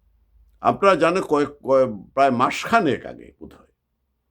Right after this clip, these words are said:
একটা সং-, খবর বের হয়েছিল সং-, মিডিয়াতে এবং সামাজিক যোগাযোগ মাধ্যমে যে বিএনপির এক নেতা গরু চোর চুরি করে এনে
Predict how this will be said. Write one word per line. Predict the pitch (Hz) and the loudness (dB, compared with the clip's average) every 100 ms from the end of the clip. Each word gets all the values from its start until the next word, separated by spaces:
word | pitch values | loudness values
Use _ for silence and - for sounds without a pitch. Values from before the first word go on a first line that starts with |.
| _ _ _ _ _ _ 113 | _ _ _ _ _ _ -10
একটা | - 131 110 | -4 0 0
সং-, | - 120 123 - _ - - _ _ | 0 -4 -4 -6 _ -20 -20 _ _
খবর | - 120 123 120 - - _ _ _ _ _ | -10 -4 -2 -2 -4 -20 _ _ _ _ _
বের | 85 151 | 0 2
হয়েছিল | 165 113 95 - 71 58 _ _ _ _ _ _ _ _ _ _ _ _ _ | 2 0 -2 -8 -16 -16 _ _ _ _ _ _ _ _ _ _ _ _ _
সং-, | - 95 - - | -8 -8 -10 -4
মিডিয়াতে | 90 110 127 127 - - _ _ _ _ _ _ _ _ _ _ _ - | 0 2 4 4 0 -14 _ _ _ _ _ _ _ _ _ _ _ -6
এবং | 107 104 92 - _ _ | -2 0 -2 -8 _ _
সামাজিক | - 131 156 156 143 | -4 0 2 2 0
যোগাযোগ | 120 135 135 123 110 | 0 2 2 0 -2
মাধ্যমে | 131 156 101 95 76 - _ _ _ _ _ _ | -2 -2 -6 -8 -10 -18 _ _ _ _ _ _
যে | 87 127 233 _ _ _ _ | -8 -8 -8 _ _ _ _
বিএনপির | 90 135 135 131 151 | 0 2 2 2 0
এক | 135 135 | 0 -2
নেতা | 110 104 131 | -4 -2 -2
গরু | 110 107 123 170 | -2 -2 -2 -2
চোর | 185 175 147 - | -4 -2 -2 -4
চুরি | 131 135 127 | -4 -4 -4
করে | 98 78 73 | -6 -6 -6
এনে | 69 73 | -8 -10